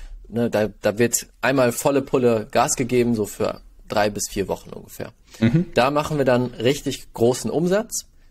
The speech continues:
Speaker 1: Und dann folgt immer die Integrationsphase. Integrationsphase ist, okay, wir räumen jetzt erstmal noch alles auf, was aufgeräumt werden muss. Wir gucken uns all die Sachen an, die wir sonst nicht schaffen in der Wachstumsphase, weil wir so fokussiert sind darauf. Oh, wir machen mal ein bisschen früher Feierabend.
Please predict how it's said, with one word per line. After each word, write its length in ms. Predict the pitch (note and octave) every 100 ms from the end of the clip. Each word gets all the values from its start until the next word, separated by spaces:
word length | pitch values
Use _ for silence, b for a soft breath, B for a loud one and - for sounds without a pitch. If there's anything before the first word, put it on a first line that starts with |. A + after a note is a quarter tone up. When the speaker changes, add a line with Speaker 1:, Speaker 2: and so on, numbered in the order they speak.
| -
Speaker 1:
Und 160 | A#2 A2
dann 200 | C#3+ F#3+
folgt 320 | - D3 C#3+
immer 180 | D3+ D3+
die 80 | C3
Integrationsphase. 880 | B2 B2+ G2+ - F2+ F2 - G2 -
Integrationsphase 920 | G#2 G2 A2 G#2 - C3+ C3+ B2+ A2
ist, 160 | G#2 G2+
okay, 300 | G2 - F#2+
wir 80 | F#2+
räumen 220 | G2 G2
jetzt 120 | F#2
erstmal 300 | F2+ - F#2
noch 100 | F2+
alles 240 | - F2
auf, 260 | - A#2+ B2
was 120 | C3
aufgeräumt 560 | - C3+ - A2 G#2+ G#2
werden 200 | G2 G2
muss. 260 | G2+ - B B B
Wir 140 | - G#2+
gucken 240 | B2+ B2+
uns 100 | A2
all 180 | - A2+
die 100 | A2+
Sachen 280 | G#2+ G#2+ A2+
an, 220 | G#2 A2
die 100 | G2+
wir 100 | G2
sonst 280 | G2+ G2 -
nicht 140 | F#2+
schaffen 280 | - B2+ A#2+
in 60 | A2+
der 140 | G#2
Wachstumsphase, 760 | G#2+ - - G2+ - G2 F#2+
weil 140 | F#2+ F2+
wir 80 | F2
so 240 | F#2 F2
fokussiert 500 | - F#2 G2 - C#3
sind 180 | A#2+ A#2
darauf. 300 | G2+ G2 G2 B B B -
Oh, 100 | C3
wir 80 |
machen 240 | B2 B2 C#3
mal 80 | A2+
ein 80 |
bisschen 240 | G#2 - G2
früher 280 | - G#2 F2+
Feierabend. 720 | - A2+ G2+ F2 E2+ G2+